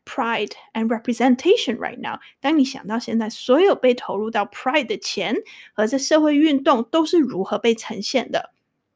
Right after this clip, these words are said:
"it's still very much centered on gay men"，它仍然主要集中在男同性恋者身上。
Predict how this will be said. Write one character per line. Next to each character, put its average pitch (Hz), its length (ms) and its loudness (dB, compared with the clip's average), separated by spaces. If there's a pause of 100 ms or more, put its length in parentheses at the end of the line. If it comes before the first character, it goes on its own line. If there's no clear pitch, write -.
(420)
"it's 254 280 -6
still 370 300 4 (240)
very 220 340 -2
much 226 260 -4
centered 370 680 -2 (280)
on 233 320 -2
gay 214 300 -4
men"， 220 400 -2 (100)
它 339 140 2
仍 233 240 0
然 208 180 -2
主 226 140 -8
要 208 160 0
集 226 180 -14
中 208 160 -8
在 226 220 -4
男 233 360 2
同 233 280 -2
性 240 280 2
恋 247 260 2
者 - 200 -10
身 226 300 -8
上。 - 180 -4